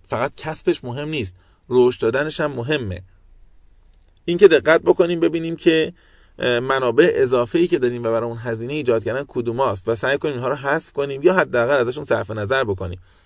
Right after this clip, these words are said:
اینکه از منابعمون به موقع استفاده کنیم، نه خیلی زود استفاده کنیم، نه خیلی دیر استفاده بکنیم. ما بعضی وقتا وقتی داریم با آدمی دوست می‌شیم، خیلی بهتره که تا یه مدتی درخواست خاصی ازش نداشته باشیم. وقتی یهو می‌رم ازش درخواستای مختلف می‌کنم، خیلی زود دارم این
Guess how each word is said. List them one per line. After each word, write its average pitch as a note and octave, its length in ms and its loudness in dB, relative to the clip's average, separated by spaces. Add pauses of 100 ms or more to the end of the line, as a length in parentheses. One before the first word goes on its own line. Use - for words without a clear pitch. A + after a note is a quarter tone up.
(280)
اینکه G3 180 0
از G3+ 140 2
منابعمون F3 480 -2
به F#3+ 80 2
موقع D#3+ 240 -2
استفاده B2+ 420 -4
کنیم، G#2+ 200 -6
نه D#3+ 100 -8
خیلی E3 220 -4
زود E3 200 -2
استفاده D#3+ 360 -4
کنیم، D#3 120 -12
نه D#3 60 -10
خیلی D3 140 -10
دیر E3+ 180 -8
استفاده G#2+ 380 -6
بکنیم. F2+ 340 -10 (1000)
ما D3 120 0
بعضی D#3 320 0
وقتا B2+ 460 -2 (260)
وقتی C#3+ 220 -4
داریم C#3 140 -4
با A#2 80 0
آدمی A2+ 260 -4
دوست G#2+ 280 -8
می‌شیم، B2 360 -8
خیلی G#3 340 -4
بهتره D3+ 340 -4
که - 80 -6
تا C#3+ 100 -4
یه D3+ 100 -8
مدتی D3 380 -6
درخواست C3 420 -6
خاصی D#3 260 -10
ازش E3+ 180 -8
نداشته F#3 380 -2
باشیم. F#2+ 400 -8 (880)
وقتی C3 260 -4
یهو D#3 260 -4
می‌رم C#3+ 240 -2
ازش C3 200 -2
درخواستای C3+ 480 -4
مختلف B2+ 420 -4
می‌کنم، C3 280 -6
خیلی E3 260 -4
زود E3+ 280 -2
دارم C#3 180 0
این D#3 100 -8